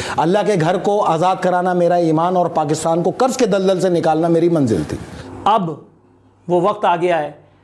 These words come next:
Speaker 2: कि मैं अपने बच्चों को अब आर्मी में भेजने का ख्वाह नहीं हूँ। मैं जो एक ज़माने तक खुद आर्मी में जाने का तमन्नाई था, मैं जो बड़े फ़ख्र से अपने आप को आर्मी का टाउट कहा करता था।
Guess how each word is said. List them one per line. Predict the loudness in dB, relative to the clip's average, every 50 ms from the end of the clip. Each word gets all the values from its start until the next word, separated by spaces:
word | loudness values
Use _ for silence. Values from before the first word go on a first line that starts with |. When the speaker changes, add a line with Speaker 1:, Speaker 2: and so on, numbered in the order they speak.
| _ _ _ _
Speaker 2:
कि | -2 -2 0 0 0 -2 -2 -2 -2 0
मैं | 0 2 2 0
अपने | 0 0 -2 0
बच्चों | 0 -2 -2 -2 -4 -2 0
को | 0
अब | 0 0 0 0
आर्मी | -2 -2 -2 -2
में | -2 -2 -2 -2
भेजने | -2 -2 0 0 0 0
का | 0 -2
ख्वाह | -2 -2 -4 -4 -4 -4 -6
नहीं | -4 -4 -2 -2 -4 -4
हूँ। | -4 -6 -4
मैं | -2 0 0 0 0 -2 -4 -2 0
जो | 0
एक | 0 0
ज़माने | 0 -2 -2 -2 -2 -2 -2
तक | -4 -6 -4
खुद | -4 -2 0
आर्मी | 0 0 0 -2 -4
में | -6 -4
जाने | -4 -2 -2 -2
का | -2 -2
तमन्नाई | -2 -2 -4 -2 -2 -2 -2 -2 -2
था, | -2 -4 -6 -8 -10 -16 -20 -20 -20 -20 -20 -20 -20 -20 -20 -20 -20 -20 -16 -4 -2
मैं | 0 0 0 0 -2 -2 -2
जो | 0
बड़े | 0 0 0 0
फ़ख्र | 0 -2 -4 -4 -4
से | -4 -4
अपने | -4 -4 -2 -2
आप | -2 -2 -2
को | -2 -2
आर्मी | -2 0 -2 -4 -6
का | -6
टाउट | -2 -2 0 0 -2 -2 -4
कहा | -4 -4 -2
करता | -4 -6 -6 -6 -6
था। | -6 -8 -10